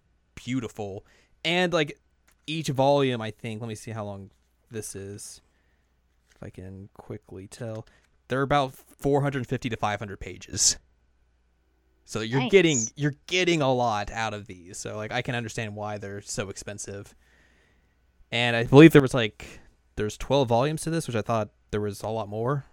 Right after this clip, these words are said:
Speaker 1: and apparently I'm wrong. But it's just, like, it's very well done, just, like, the presentation of it. And like, like you were kind of hinting at, like, you do get in each individual volume, like, there's a little bonus section, 'cause they la-,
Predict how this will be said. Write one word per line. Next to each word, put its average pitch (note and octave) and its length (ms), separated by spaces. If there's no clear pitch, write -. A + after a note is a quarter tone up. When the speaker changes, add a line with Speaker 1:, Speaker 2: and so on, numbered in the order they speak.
Speaker 1:
and G2+ 100
apparently A2 320
I'm G#2 160
wrong. A#2 280
But G#2 380
it's C3+ 160
just, - 160
like, D3 200
it's C3 300
very C3+ 280
well B2 160
done, A2 200
just, G#2+ 160
like, A2 180
the G#2 140
presentation G#2+ 580
of G#2+ 120
it. G#2+ 160
And E3+ 100
like, F#3 220
like D3+ 340
you D3 160
were C#3+ 80
kind C#3+ 160
of A2 80
hinting A#2+ 280
at, G#2+ 100
like, G#2 260
you C#3+ 180
do F3 240
get D3+ 320
in B2 280
each C3 200
individual B2 420
volume, A2 380
like, G#2+ 160
there's G#2+ 200
a G#2+ 60
little A2 220
bonus A2 360
section, D#3 520
'cause G#2+ 540
they G#2+ 160
la-, A2+ 180